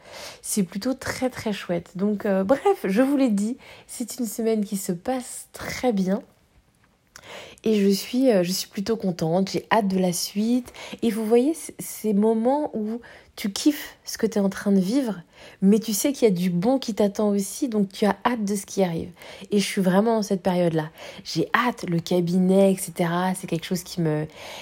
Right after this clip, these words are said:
qui m-, qui m'excite beaucoup. Et puis, bon, bah, sur le plan perso aussi, je vais avoir quelques vacances au mois d'août,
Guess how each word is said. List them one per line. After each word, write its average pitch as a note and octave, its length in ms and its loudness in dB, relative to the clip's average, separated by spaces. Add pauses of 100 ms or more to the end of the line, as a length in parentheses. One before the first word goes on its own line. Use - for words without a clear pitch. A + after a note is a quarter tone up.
(200)
qui - 160 -6
m-, F3 320 0
qui - 140 -2
m'excite F3 520 2
beaucoup. A#3 480 6
Et F3 140 2
puis, F#3 160 0
bon, D#3 100 0
bah, C#3 160 -2
sur E3+ 180 -2
le F3 60 4
plan F3 240 -2
perso G3 420 -4
aussi, A#3 380 -4 (320)
je - 100 -10
vais F3+ 60 0
avoir F3 280 -2
quelques F#3+ 260 0
vacances F3+ 420 0
au G3+ 60 4
mois G3+ 160 4
d'août, G#3+ 440 -2